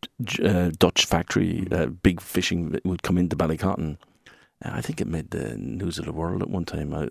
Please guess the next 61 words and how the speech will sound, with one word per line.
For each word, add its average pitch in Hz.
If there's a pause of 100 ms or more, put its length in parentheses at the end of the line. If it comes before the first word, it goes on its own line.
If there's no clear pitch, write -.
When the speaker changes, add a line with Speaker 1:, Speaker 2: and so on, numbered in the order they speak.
Speaker 1:
think 85
it 69
was 82
like 82 (140)
a -
Sodom 82
and 78
Gomorrah 78
type 82
thing. 78
It 76
was, 76
um, 78 (460)
so -
they 101
would 95
come 98
in 90
to -
Ballycotton 82 (100)
because 87
it's - (380)
next -
to -
Cork, -
and 113
they 107
Speaker 2:
Mm. 107
Speaker 1:
didn't 90
want 90
to 85
go 90
into 90
Cork 87
and 80
pay 90
the 82
harbour 90
dues -
and 82
all 82
that 80
stuff. -
So 98
they 101
would 92
come 95
in, 101
they 101
would 98
outnumber 101
the 87
people 92
in 90
the 82
village, 101 (400)
and 87
they 87
would 85
come 90
in, 80